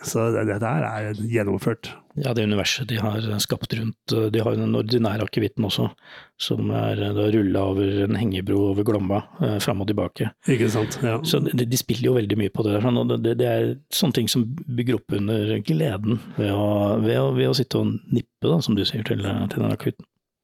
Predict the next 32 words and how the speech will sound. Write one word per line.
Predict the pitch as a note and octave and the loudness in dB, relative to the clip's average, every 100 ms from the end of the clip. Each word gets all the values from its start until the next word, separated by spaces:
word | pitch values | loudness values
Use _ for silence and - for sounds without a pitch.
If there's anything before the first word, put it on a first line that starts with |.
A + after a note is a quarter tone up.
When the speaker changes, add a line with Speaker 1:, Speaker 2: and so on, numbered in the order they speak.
| _ _ _ _ _ | _ _ _ _ _
Speaker 2:
Det | D3 | 0
er | G3 F#3 | 2 2
andre | A2+ G2 G2 G#2 G2 - - _ _ - | 2 2 2 0 -2 -12 -20 _ _ -6
akevitter | - A2+ G#2+ _ - G#2+ G#2+ A#2 - _ - - _ _ _ _ _ - | -2 0 -2 _ 0 2 2 -2 -12 _ -20 -20 _ _ _ _ _ -4
der | A#2 A2 | 0 2
ute | A2 - D3 | 0 2 0
som, | A#2+ A#2+ A#2 A2 | 2 2 4 2
eh, | A2 G#2+ | 2 0
på | G#2+ A#2+ | 0 2
en | |
måte | A2 - | 2 0
kanskje | G#2+ A2 A2+ | -2 -2 -2
ikke | - G#2 - - _ _ - | -2 -2 -2 -8 _ _ -6
først | - - A2 | -4 -2 -2
og | A2 | -2
fremst | G2+ | 0
er | A2 | 0
designet | A2 - F#2+ G2+ G#2 | 0 0 -2 -2 -4
for | - | -2
jul, | G#2+ A2 F#3 F#3 - _ _ _ _ _ _ | 0 2 4 2 -4 _ _ _ _ _ _
men | D3+ | 0
som | D3 E3 D3+ _ _ _ | 2 2 0 _ _ _
allikevel | - D#3 A#2+ - | 0 0 0 0
hører | A#2 A#2+ B2+ | 2 2 2
hjemme | F#2+ G#2+ | 0 -2
på, | - A2 A2+ G#2+ G#2+ G#2+ G2+ | 0 2 2 2 0 0 0
på, | - - - | 0 -2 0
på | - | 0
julebordet. | A2+ G#2+ G2+ G#2 G3 - _ _ - - _ - | 2 0 2 2 2 -2 _ _ -20 -20 _ 0
Vi | B2+ A#2+ A2+ | 2 2 2
var | A2+ | 2
innom | G#2+ G2 G2+ | 2 2 0